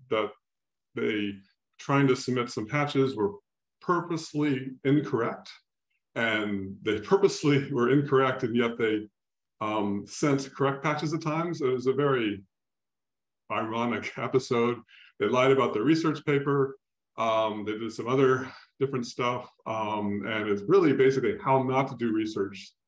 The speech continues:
on an open source community. And I gave a big long talk about this. I'm not gonna go through the details. That's my Kernel Recipes talk.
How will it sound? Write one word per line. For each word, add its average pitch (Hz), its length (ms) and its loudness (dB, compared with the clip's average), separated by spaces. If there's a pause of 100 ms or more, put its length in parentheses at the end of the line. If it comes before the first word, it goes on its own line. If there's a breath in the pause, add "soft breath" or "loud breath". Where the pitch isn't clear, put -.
(220)
on 110 120 -4
an 110 60 -4
open 95 220 -4
source 90 220 -10
community. 82 380 -12 (460 soft breath)
And 123 100 0
I 139 40 4
gave 165 180 4
a 147 40 0
big 151 160 2
long 143 240 4
talk 123 200 0
about 107 200 -2
this. 107 180 -4
I'm 120 80 -8
not 156 160 -2
gonna 127 120 -2
go 113 120 0
through 101 180 -6
the 92 80 -10
details. 90 380 -12
That's 117 220 -8
my 117 140 -8 (120)
Kernel 110 220 -6
Recipes 98 380 -10
talk. 87 220 -16